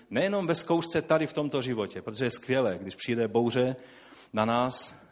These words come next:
a když hodnoty, kterých se držíme ve svém životě. Třeba když žijeme běžný život, tak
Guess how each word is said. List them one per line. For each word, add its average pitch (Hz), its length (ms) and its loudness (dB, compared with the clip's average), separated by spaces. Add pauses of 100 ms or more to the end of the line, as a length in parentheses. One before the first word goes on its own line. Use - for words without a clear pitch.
a 113 60 -2
když 107 460 -2
hodnoty, 147 580 0
kterých 107 360 -6
se 110 120 -2
držíme 107 440 -2
ve 98 80 0
svém 98 320 2
životě. 101 420 -4 (560)
Třeba 143 360 6 (180)
když 143 280 6
žijeme 156 280 6
běžný 151 380 2
život, 151 340 4
tak - 320 0